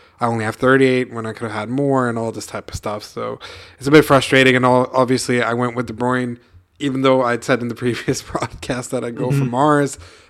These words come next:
Speaker 1: I think the reason why I got deterred from, uh, Mahrez was the fact that I was scared that he might somehow get benched in one of the games, right?
Speaker 2: Mm-hmm.
Speaker 1: Obviously, I thought if it were one game that he'd be benched, it was against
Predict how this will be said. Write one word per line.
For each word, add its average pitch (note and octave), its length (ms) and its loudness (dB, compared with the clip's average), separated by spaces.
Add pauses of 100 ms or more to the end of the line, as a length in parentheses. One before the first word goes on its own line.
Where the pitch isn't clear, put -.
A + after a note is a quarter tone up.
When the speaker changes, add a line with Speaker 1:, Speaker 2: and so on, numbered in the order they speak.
Speaker 1:
I C#3 80 -2
think C#3 260 0
the C#3+ 80 6
reason C3+ 380 4
why C3 300 4
I B2 340 2 (400)
got B2+ 240 -2
deterred B2 420 0
from, A2+ 420 -6 (640)
uh, A2 260 -8
Mahrez C3 500 4
was A#2+ 140 -2
the A#2 80 -12
fact A#2 260 -4
that A#2 80 -4
I A#2 40 -4
was A#2 120 -2
scared A#2+ 260 -2
that A#2 160 -6
he A#2+ 140 -6
might A#2 500 -8
somehow A#2+ 440 0
get B2 440 -6
benched A#2 440 -6
in B2+ 220 -8
one B2 200 0
of A#2 80 -4
the A2+ 80 -4
games, G#2+ 360 -10
right? A2+ 280 -6 (160)
Speaker 2:
Mm-hmm. C3+ 180 -8
Speaker 1:
Obviously, C3 460 2
I B2 120 0
thought A#2+ 440 -6 (200)
if C3 200 -8
it B2 60 -2
were A#2+ 460 -2
one C3 360 0
game B2 220 -4
that A#2 140 -6
he'd A#2 160 -8
be A#2+ 80 -8
benched, A#2+ 420 -6
it - 20 -6
was A#2+ 200 -6
against A#2 420 -10